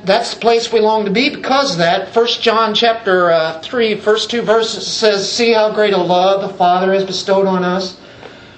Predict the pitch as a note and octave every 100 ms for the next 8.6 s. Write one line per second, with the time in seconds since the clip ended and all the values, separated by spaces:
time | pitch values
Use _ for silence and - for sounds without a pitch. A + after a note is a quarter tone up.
0 | - F#3+ A3+ - - - G#3+ G3 E3+ F#3
1 | E3+ D#3+ D#3 - - A#3+ G#3+ - F#3 G3
2 | G#3+ F#3+ E3+ E3+ A3 - F#3 F3 E3 F#3
3 | A3 - - G#3 D3+ C3+ - - - -
4 | - - - - - - G#3 A3 - A#3
5 | A#3 E3 C#3 A2+ - E3+ F#3+ G3+ B3+ C4
6 | - F3 - E3 D3+ D#3+ - - - F#3+
7 | F3+ E3 D#3+ D#3+ - - - - - -
8 | - G#3+ G3+ F3+ D3+ C3